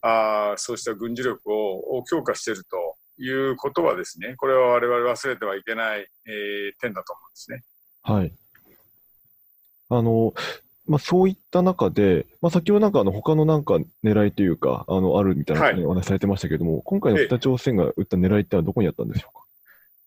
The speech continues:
Speaker 1: 多分、キム・ジョンウン委員長からすればですね、
Speaker 2: はい。
Speaker 1: やはりその、えー、ハノイでのですね、交渉が、あ、失敗したということの背景にですね、
Speaker 2: はい。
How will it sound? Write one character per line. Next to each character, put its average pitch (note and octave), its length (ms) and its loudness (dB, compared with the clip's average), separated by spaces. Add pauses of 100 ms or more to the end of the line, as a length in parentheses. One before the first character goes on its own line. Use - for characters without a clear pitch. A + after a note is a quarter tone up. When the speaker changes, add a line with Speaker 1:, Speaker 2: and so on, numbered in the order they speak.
(400)
Speaker 1:
多 A#2 80 -4
分、 G3 120 -2
キ E3+ 120 -6
ム・ F3+ 120 2
ジ F#3 100 2
ョ G3 60 4
ン F3 260 2
ウ D3 40 0
ン C#3+ 80 0
委 D3 60 -2
員 C#3 100 -6
長 B2 240 -2
か G#2 100 -2
ら G2+ 80 -2
す - 160 -8
れ B2 100 0
ば A#2 140 -2
で F2+ 120 -8
す - 120 -14
ね、 G2 100 -10
Speaker 2:
は G2 40 -6
い。 G#2 40 -6
Speaker 1:
や G#2+ 100 2
は A#2+ 100 2
り D3+ 160 -4
そ C#3 160 -6
の、 C3 80 -4 (1120)
え A#2+ 280 0
ー、 - 20 -12
ハ D3 100 -6
ノ D3 180 -2
イ A2+ 100 -6
で B2 120 -2
の G#2+ 140 -6
で E2+ 100 -12
す - 140 -16
ね、 D3 340 -12
交 B2+ 220 -2
渉 B2 280 -2
が、 A#2 380 0 (440)
あ、 A#2 120 -2
失 - 200 -12
敗 C3+ 160 -2
し - 60 -10
た A#2 120 -4
と F2 300 -10 (480)
い C3 100 -10
う C#3+ 120 -6
こ C#3+ 140 -4
と C3 120 -6
の A2 120 -6
背 B2+ 280 -4
景 C#3+ 220 -4
に C3+ 420 -6
で - 100 -8
す - 140 -16
ね、 C#3+ 220 -12 (120)
Speaker 2:
は G#2+ 180 0
い。 - 120 -4